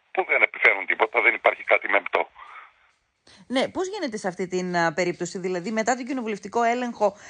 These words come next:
Speaker 2: ψάχνετε πιο ενδελεχώς το
Speaker 1: Απαντάμε,
Speaker 2: θέμα;
Speaker 1: απαντάμε εμείς,
Speaker 2: Ναι.
Speaker 1: έτσι, και ανάλογα κρίνεται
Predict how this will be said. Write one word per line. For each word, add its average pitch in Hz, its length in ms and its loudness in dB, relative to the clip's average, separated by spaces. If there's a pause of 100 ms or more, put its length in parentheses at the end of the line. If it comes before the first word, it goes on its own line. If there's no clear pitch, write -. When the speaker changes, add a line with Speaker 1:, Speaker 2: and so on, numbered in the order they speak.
(160)
Speaker 2:
ψάχνετε 254 760 4
πιο 262 180 6
ενδελεχώς 214 800 6
το 135 60 2
Speaker 1:
Απαντάμε, 143 400 10
Speaker 2:
θέμα; - 240 0
Speaker 1:
απαντάμε 113 720 6
εμείς, 101 500 8 (260)
Speaker 2:
Ναι. 175 240 -16
Speaker 1:
έτσι, 208 360 0
και 139 100 4
ανάλογα 123 680 4 (420)
κρίνεται 175 680 6